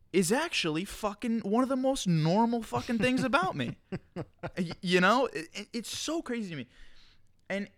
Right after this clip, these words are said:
Speaker 1: and I think that, y-, you know, talking about social media, dude,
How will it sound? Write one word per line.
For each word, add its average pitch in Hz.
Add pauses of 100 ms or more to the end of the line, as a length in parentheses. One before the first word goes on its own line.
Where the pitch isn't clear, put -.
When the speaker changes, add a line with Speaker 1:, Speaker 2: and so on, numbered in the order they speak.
Speaker 1:
and 208
I 240
think 359
that, 220 (360)
y-, 190 (480)
you 165
know, 160 (100)
talking 226
about 175
social 160
media, 151
dude, 110